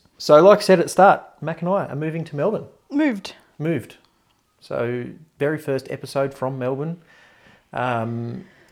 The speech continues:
Speaker 1: like I said, we got a lot of questions about why and all that sort of stuff, so I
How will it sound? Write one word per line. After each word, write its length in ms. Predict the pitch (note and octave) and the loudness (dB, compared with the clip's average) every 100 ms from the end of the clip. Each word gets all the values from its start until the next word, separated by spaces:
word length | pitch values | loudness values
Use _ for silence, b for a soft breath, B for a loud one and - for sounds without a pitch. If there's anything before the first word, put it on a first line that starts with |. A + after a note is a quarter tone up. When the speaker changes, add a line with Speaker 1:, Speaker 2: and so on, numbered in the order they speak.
| b b b b _ | b b b b _
Speaker 1:
like 140 | - C3+ | -4 -4
I 40 | |
said, 260 | B2 C3 B2 | -2 -4 -2
we 100 | C3 | 2
got 140 | C3+ | 2
a 20 | |
lot 180 | B2 B2+ | 4 2
of 80 | A#2+ | 0
questions 500 | - D3+ - D3+ C#3 | -4 -6 -4 -8 -6
about 400 | - C3 D3 D3 | -6 -2 0 0
why 300 | C#3 C#3+ D3+ | -2 2 2
and 80 | D3 | 2
all 80 | C#3+ | -2
that 100 | C#3 | -4
sort 200 | D3+ C#3 | -6 -8
of 40 | |
stuff, 220 | - C#3+ C#3 | -2 -4 -2
so 180 | |
I 40 | C3 | -4